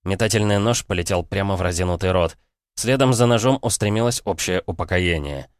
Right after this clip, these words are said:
Нож упал на песок в ворохе тряпок, которые остались от банши. И тут же Роман увидел десяток слуа. Сплюнув тягучую слюну, он просто накрыл их всех вместе общим контуром.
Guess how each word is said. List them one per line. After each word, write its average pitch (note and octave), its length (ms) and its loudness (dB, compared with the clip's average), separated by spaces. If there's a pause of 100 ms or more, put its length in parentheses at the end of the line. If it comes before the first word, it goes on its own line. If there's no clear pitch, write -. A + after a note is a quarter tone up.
(380)
Нож C#3 200 2
упал C#3 260 4
на C3 100 2
песок C3 380 0
в G2 200 0
ворохе A2 380 2
тряпок, A2 440 -2
которые F2 420 0
остались F2 440 -2
от D#2+ 100 -4
банши. F2+ 460 -2 (540)
И G2 80 -8
тут C3+ 200 0
же A2 140 2
Роман A#2 320 4
увидел G#2+ 420 2
десяток F2 500 -2
слуа. F2+ 560 2 (520)
Сплюнув B2+ 420 0
тягучую A#2+ 440 0
слюну, A#2 380 2
он G#2 140 2
просто G2+ 300 0
накрыл G2+ 360 2
их F2+ 120 0
всех F#2+ 260 -2
вместе F#2+ 460 -2
общим F2+ 340 -2
контуром. E2+ 520 0